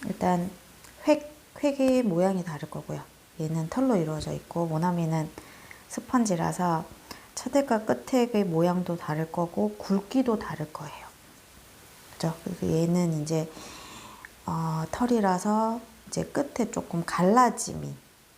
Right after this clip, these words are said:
털 때문에 갈라짐이 있을 수 있으니까 그런 게 어떤 게 다른지 한번 직접 쓰면서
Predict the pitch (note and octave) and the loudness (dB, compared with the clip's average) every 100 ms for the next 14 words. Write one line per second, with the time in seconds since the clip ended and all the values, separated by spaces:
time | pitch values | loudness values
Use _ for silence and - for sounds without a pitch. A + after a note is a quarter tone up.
0 | - - - - A3 G#3 G3+ G3 F#3+ F#3+ | -20 -20 -12 -2 2 4 4 4 4 2
1 | F#3 F#3+ F#3+ G3 F3 E3 E3 - F#3 F#3+ | 2 0 -2 0 0 -2 -4 0 2 2
2 | - D#3 D3+ C#3+ - G2 - D#3 - F3 | 0 -4 -4 -6 -6 -6 -6 -10 -4 0
3 | E3+ - - D#3 E3 E3 - - - - | 0 -2 -4 -2 0 -2 -6 -8 -10 -14
4 | - - F#3 F#3 F3+ F3 E3 - G#3 G3+ | -8 0 2 4 2 0 -2 2 2 4
5 | F#3+ F3 E3 F3 F#3 F#3 F3 F#3 F#3+ - | 0 -2 -2 -2 -2 -2 0 0 -2 -8
6 | - - - - - F3+ - F#3+ - G3 | -20 -20 -20 -20 -10 -8 -6 -8 -2 0
7 | F#3+ G3 F#3 - - - - - - - | 2 2 0 -4 -18 -20 -20 -20 -18 -8
8 | A#3+ A#3+ B3 A#3+ - F#3 F#3 F#3+ F#3+ | 0 2 4 2 0 0 2 0 -2